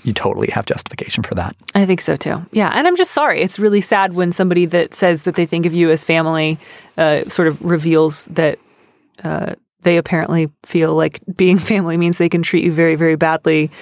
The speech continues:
Speaker 2: um, and over, like, very little justification. <sighs> All right. So good luck with that one. I hope your wedding is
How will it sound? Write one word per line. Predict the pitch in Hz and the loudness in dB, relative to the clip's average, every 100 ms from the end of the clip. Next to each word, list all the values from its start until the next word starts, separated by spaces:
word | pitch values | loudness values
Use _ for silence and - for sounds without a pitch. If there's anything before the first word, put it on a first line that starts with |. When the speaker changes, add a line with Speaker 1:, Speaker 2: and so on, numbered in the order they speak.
| - _ - | -20 _ -4
Speaker 2:
um, | 147 143 147 - | 0 0 -2 -2
and | 156 143 | -2 0
over, | - 147 151 143 - | 0 2 0 0 -2
like, | 160 160 | -4 0
very | 156 147 165 | 0 0 0
little | 160 160 | 0 0
justification. | - - - - 170 - - _ _ - | -4 -6 -4 -2 -2 -2 -8 _ _ -10
<sighs> | - - - - - - _ - - - - - - - _ - - - - - | -8 -6 -6 -8 -12 -18 _ -16 -14 -14 -14 -16 -18 -20 _ -10 -10 -10 -18 -4
All | 196 202 | 0 2
right. | 240 302 - | 2 0 -2
So | - 226 196 147 | 0 2 0 0
good | 214 214 | 0 2
luck | 226 - | 0 0
with | 294 | -2
that | - 240 | 2 0
one. | 262 320 | 2 0
I | 254 | 0
hope | - - 208 233 | -4 -2 -2 0
your | 254 | -2
wedding | 190 196 233 - | 2 2 2 0
is | 190 185 170 | 0 -2 -2